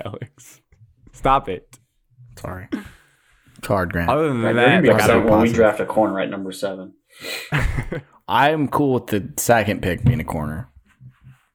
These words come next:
Speaker 3: The value's
Speaker 2: Um,
Speaker 3: not there.
Speaker 2: not, not, well, it depends. Top corner could fall away to right there.
Speaker 3: To number seven?
Speaker 2: No, to the back half.
Speaker 3: Um,
Speaker 1: All right.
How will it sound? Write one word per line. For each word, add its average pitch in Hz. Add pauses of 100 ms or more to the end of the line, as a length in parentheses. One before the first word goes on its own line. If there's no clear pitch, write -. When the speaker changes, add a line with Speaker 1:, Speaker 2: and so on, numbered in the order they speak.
(960)
Speaker 3:
The -
value's 87
Speaker 2:
Um, -
Speaker 3:
not -
there. -
Speaker 2:
not, 78 (1000)
not, 82 (260)
well, 117
it -
depends. - (240)
Top 98
corner 110
could -
fall 82
away 85
to 82
right 85
there. - (460)
Speaker 3:
To -
number 104
seven? 107 (1160)
Speaker 2:
No, 196
to 185
the 101
back 127
half. 156 (4000)
Speaker 3:
Um, 127
Speaker 1:
All 123
right. 92